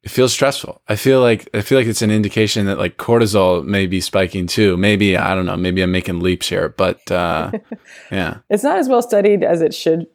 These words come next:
Speaker 2: be, you know, the direct link between cortisol and phones, but all the signs point in that direction. And if you think about the types of information that are being chosen by algorithms,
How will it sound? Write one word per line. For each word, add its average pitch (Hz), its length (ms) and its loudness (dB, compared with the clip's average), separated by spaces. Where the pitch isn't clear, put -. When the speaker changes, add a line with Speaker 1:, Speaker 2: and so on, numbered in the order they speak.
Speaker 2:
be, 190 300 2
you 180 160 -2
know, 170 140 4
the 165 80 4
direct 151 500 0
link 165 280 -2
between 160 320 -6
cortisol 160 440 0
and 160 100 -4
phones, 165 440 -4
but - 260 0
all 185 200 4
the 165 120 2
signs 156 420 0
point 156 260 -2
in 151 60 -2
that 139 180 -2
direction. 147 500 0
And 123 80 -2
if - 100 -4
you 170 60 2
think 175 220 -2
about 165 240 0
the - 80 -4
types 160 360 -2
of 147 140 2
information 147 680 -2
that 120 160 0
are 127 140 0
being 147 300 -2
chosen 147 380 0
by 139 180 2
algorithms, 139 760 -2